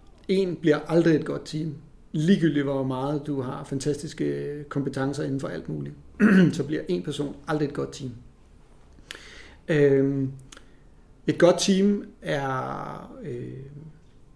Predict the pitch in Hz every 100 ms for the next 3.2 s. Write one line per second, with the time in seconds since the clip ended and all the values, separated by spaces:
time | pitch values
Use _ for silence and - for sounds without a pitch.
0 | - - _ - - - - 139 156 170
1 | 151 135 156 247 - - - - - -
2 | - 147 117 113 - - - - - -
3 | - 117